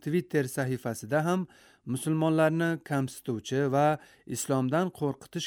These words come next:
kabi bayonotlarni e'lon qildi va o'zining musulmonlarga qarshi dushmanona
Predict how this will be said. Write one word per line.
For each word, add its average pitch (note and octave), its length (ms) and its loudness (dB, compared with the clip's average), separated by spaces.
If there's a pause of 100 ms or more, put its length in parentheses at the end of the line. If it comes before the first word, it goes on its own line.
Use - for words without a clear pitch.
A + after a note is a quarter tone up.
kabi C#3+ 220 0 (100)
bayonotlarni D3 720 0 (260)
e'lon A#2+ 340 -2
qildi F3 260 0 (480)
va C#3+ 80 4 (120)
o'zining D#3 340 2 (100)
musulmonlarga C#3+ 720 0 (100)
qarshi C#3 380 -2 (520)
dushmanona B2+ 600 0